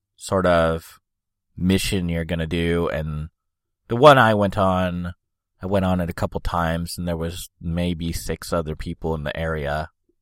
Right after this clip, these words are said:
And you could run across the whole zone in, like,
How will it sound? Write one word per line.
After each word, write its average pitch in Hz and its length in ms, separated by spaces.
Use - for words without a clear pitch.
And 113 120
you 135 80
could 127 140
run 104 180
across - 720
the 78 100
whole 78 220
zone 76 420
in, 73 160
like, 67 240